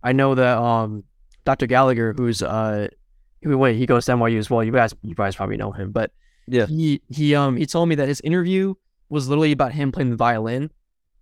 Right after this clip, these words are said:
Speaker 1: 'cause,
Speaker 2: <laughs>
Speaker 1: like, nothing else, just the violin, 'cause that's just what he does as a hobby, right? So, I mean, you can do all these clinical things, but at the end of the day, at the, at that interview, I guess they wanna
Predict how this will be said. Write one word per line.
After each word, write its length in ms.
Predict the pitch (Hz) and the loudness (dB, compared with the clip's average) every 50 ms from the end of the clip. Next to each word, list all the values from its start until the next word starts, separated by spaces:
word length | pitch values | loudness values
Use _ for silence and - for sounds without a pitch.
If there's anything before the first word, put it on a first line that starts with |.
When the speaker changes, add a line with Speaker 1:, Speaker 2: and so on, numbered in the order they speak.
| _ | _
Speaker 1:
'cause, 220 | - 156 123 117 - - - _ _ | -2 -2 -2 -2 -6 -12 -14 _ _
Speaker 2:
<laughs> 200 | _ _ - - | _ _ -12 -6
Speaker 1:
like, 160 | 123 127 123 | -4 -2 0
nothing 260 | 143 156 - 180 151 | 0 0 2 2 2
else, 160 | 143 113 104 - | 2 2 0 -2
just 160 | 139 127 - | -4 -4 -4
the 60 | 143 | 0
violin, 320 | 123 131 127 127 117 113 | 2 2 2 2 2 0
'cause 80 | - - | -2 -2
that's 140 | 127 117 - | -4 -4 -4
just 160 | 131 117 127 | -4 -2 0
what 60 | 131 | 0
he 60 | 123 | 2
does 180 | 120 127 123 117 | 2 0 0 -2
as 80 | 113 110 | -4 -6
a 40 | |
hobby, 320 | 104 123 123 131 120 98 - | -4 -2 -2 0 -2 -2 -4
right? 240 | 64 85 113 - - _ _ _ - _ _ _ - | -4 -4 -6 -6 -6 _ _ _ -20 _ _ _ -10
So, 320 | - - 135 127 123 - - | -4 0 0 0 0 -2 -2
I 80 | - | -2
mean, 200 | 135 139 135 123 - | -2 -2 -2 -2 -4
you 160 | 143 160 175 | -4 -4 -2
can 140 | - 247 202 | 0 0 0
do 160 | 190 208 175 | 2 0 0
all 180 | 117 135 151 156 | 0 0 0 0
these 160 | 156 143 - | 0 -2 -4
clinical 320 | - 151 143 151 175 180 | -4 -4 -4 -2 -2 -2
things, 360 | - - 202 220 240 233 170 | -2 -2 0 0 0 0 -2
but 140 | 139 151 135 | -2 -2 -2
at 80 | 135 - | 0 0
the 40 | 160 | 0
end 140 | 156 165 165 | 0 0 0
of 60 | 143 | 0
the 60 | 135 | 0
day, 260 | 131 143 151 151 - | 0 0 0 0 -2
at 200 | - - - - | -4 -8 -8 -8
the, 100 | - - | -8 -6
at 100 | 117 117 - | -6 -4 -4
that 120 | 123 101 | -4 -4
interview, 300 | 120 127 135 127 139 135 | -2 -2 -2 0 0 0
I 60 | 120 | 0
guess 200 | 110 135 139 - | 0 -2 -4 -2
they 100 | - 151 | -2 -2
wanna 340 | 139 139 143 135 127 113 - | 0 0 0 0 0 -2 -4